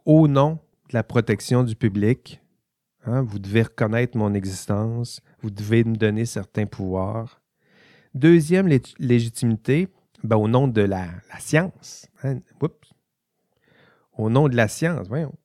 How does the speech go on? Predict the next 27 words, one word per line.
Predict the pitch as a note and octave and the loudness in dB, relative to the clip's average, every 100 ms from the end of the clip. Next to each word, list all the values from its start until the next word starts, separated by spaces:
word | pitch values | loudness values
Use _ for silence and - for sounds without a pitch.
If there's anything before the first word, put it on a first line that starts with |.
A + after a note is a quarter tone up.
| _ _ _ _ _ _ | _ _ _ _ _ _
j'ai | A2 | -18
des | G#2+ | -18
problèmes | - A2+ C#3 | -14 -10 -8
avec | A#2 G#2+ | -8 -12
mon... | - - | -14 -16
<laughs> | - _ _ _ _ _ _ - - - _ - | -18 _ _ _ _ _ _ -20 -20 -20 _ 0
Au | C#3 C#3 | 4 6
nom | D3+ F#3 | 4 2
de | - C3+ A#2+ | -2 -2 0
la | A2+ G#2 | 2 0
science, | - - E3 D3 A2 - - | -4 0 2 2 -4 -14 -6
donc | G#2+ A2 - | -4 -4 -2
légitimité | A2 A#2 A2 - B2 A#2+ - D3 D3+ | 0 0 -2 -2 0 0 0 2 2
scientifique. | - - C3+ C3 - - C3+ - - _ _ _ _ _ _ - _ _ _ _ _ | 0 2 4 4 -2 -4 -4 -4 -20 _ _ _ _ _ _ -20 _ _ _ _ _
Donc, | A#2+ A#2+ A#2+ - | 0 0 2 2
euh, | A2 G#2+ G#2 G#2+ | 4 4 4 2
votre | G2 A#2+ - _ _ - | 2 0 -2 _ _ -10
profession, | - C#3 C#3 A#2+ - D3 E3+ | 0 2 2 0 2 2 4
là, | D#3+ D3+ | 4 4
c'est | D3+ - A2+ | 2 -4 -2
un, | A2 G#2+ G#2 G#2 G2+ G#2 G2+ | 0 2 2 0 0 -2 -4
c'est | G#2 G#2 A2 | -6 -6 -4
un | G#2+ | -2
combo | - A2+ G#2 B2 C#3 | 0 0 2 2 2
de | A2 | 2
savoir, | G2+ - G#2 G2 A2+ A#2+ A#2+ - | 0 -2 -4 0 2 2 0 -2
euh, | F#2+ | -6